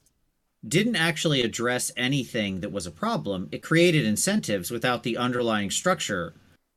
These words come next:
to support the proper use of those incentives. I'll be very direct with what I'm saying.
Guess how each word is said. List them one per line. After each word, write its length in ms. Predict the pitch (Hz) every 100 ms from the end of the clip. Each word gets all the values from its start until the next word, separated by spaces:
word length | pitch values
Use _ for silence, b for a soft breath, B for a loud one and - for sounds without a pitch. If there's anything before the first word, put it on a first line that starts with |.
| _ _ _ _ _
to 580 | - 139 123 117 110 107 - -
support 640 | - 156 156 160 165 175
the 60 | -
proper 400 | - 147 135 113
use 320 | 101 143 151
of 100 | 87
those 200 | 92 87
incentives. 540 | 90 - 87 87 85 -
I'll 120 | 117
be 160 | 135 120
very 240 | 127 113
direct 380 | 104 98 101 -
with 120 | -
what 100 | 95
I'm 100 | 85
saying. 400 | - 117 78